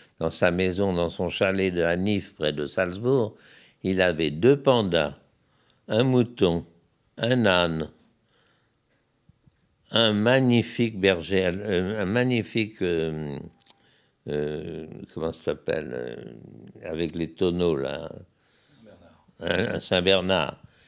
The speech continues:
Speaker 1: qui s'appelait Trèfle, qu'il, qu'il a pleuré toute sa vie quand il est mort. Et ce qui était très beau, c'était que c'était une maison très, très simple. C'était une maison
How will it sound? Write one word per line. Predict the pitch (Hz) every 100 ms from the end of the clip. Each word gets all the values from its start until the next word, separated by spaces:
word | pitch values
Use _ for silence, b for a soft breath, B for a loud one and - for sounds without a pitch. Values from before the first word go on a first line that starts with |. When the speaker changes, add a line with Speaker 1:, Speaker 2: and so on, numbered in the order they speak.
| b -
Speaker 1:
qui | -
s'appelait | - 80 92 82
Trèfle, | - 98 - 98 82
qu'il, | 80 - 76 82 78 76 -
qu'il | 85 82
a | 78
pleuré | - 98 95 90 85
toute | 104 -
sa | 98 85
vie | 85 - B B B B B -
quand | 87 -
il | 78
est | 82
mort. | 82 82 73 - b b b b b b b b _
Et | 202
ce | 190
qui | 143
était | 123 131
très | 131 135
beau, | 131 147
c'était | 143 123 - 113
que | 110 110 98 - _ -
c'était | - 104 - 117 - 131
une | 127 131 131 113
maison | 127 117 143
très, | - - 147
très | - 123
simple. | - - 113 113 95 -
C'était | - 85 98
une | - 95
maison | 95 92 95 101